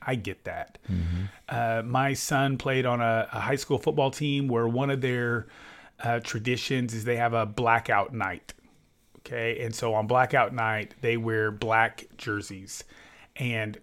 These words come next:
Speaker 1: the players get to keep those black jerseys.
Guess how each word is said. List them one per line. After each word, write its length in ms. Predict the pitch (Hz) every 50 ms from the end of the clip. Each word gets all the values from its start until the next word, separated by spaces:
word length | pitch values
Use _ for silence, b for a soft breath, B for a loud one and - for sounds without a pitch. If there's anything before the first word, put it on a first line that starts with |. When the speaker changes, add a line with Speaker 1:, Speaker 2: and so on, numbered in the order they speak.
| _ _ _
Speaker 1:
the 280 | - 123 113 107 107 104
players 420 | - - - 139 135 131 135 131
get 180 | - 135 - -
to 60 | - 113
keep 480 | - - - - 117 104 - - - - - - - - _ _ _ _
those 240 | - 135 139 127 120
black 320 | 101 - 120 107 104 101 -
jerseys. 640 | - 107 98 90 - 87 - - - - - -